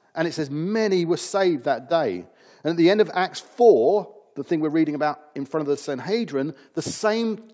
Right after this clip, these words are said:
general thing happens. And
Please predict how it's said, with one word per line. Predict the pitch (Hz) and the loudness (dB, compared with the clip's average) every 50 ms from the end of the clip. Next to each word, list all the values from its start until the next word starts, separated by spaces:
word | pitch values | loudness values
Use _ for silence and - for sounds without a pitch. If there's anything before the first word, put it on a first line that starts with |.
| _ _ _ _ | _ _ _ _
general | - 196 180 180 180 165 | 0 2 2 4 2 0
thing | - - 165 160 156 | 0 -2 -4 -4 -4
happens. | 143 - - - 208 202 - - 120 104 117 160 196 180 - - - _ _ _ _ _ _ _ _ _ _ _ _ _ _ _ - | -6 -8 -6 -6 -6 -6 -4 -4 -4 -4 -4 -6 -10 -12 -14 -18 -18 _ _ _ _ _ _ _ _ _ _ _ _ _ _ _ 0
And | 170 180 170 160 | 0 0 0 0